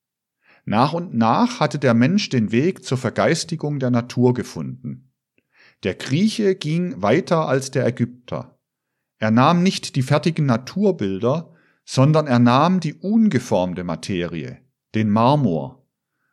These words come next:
und drückte ihm seinen eigenen Stempel auf. Er formte sich selbst den Zeus und die anderen Götter.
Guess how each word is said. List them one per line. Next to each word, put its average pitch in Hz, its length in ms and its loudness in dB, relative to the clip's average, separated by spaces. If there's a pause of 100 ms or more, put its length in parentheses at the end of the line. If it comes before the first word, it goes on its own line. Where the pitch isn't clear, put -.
und - 220 -6
drückte 196 340 0
ihm 170 440 -4
seinen 101 440 -2
eigenen 139 560 -2
Stempel 113 580 -2
auf. - 420 -10 (960)
Er 87 140 -8
formte 185 420 2
sich - 260 -4
selbst - 540 -2
den 123 140 2
Zeus 107 600 -4
und 107 200 -4
die - 100 -6
anderen 123 460 -2
Götter. - 440 -10